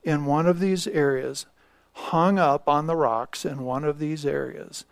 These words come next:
and ended up shipwrecked in their faith.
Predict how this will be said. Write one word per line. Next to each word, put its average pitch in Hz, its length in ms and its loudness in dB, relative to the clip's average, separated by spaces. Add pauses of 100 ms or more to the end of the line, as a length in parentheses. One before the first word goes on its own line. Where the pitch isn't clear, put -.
(360)
and 147 240 0
ended 170 420 4
up 139 380 6 (180)
shipwrecked 139 920 0 (320)
in 143 160 -2
their 151 160 2
faith. 156 400 0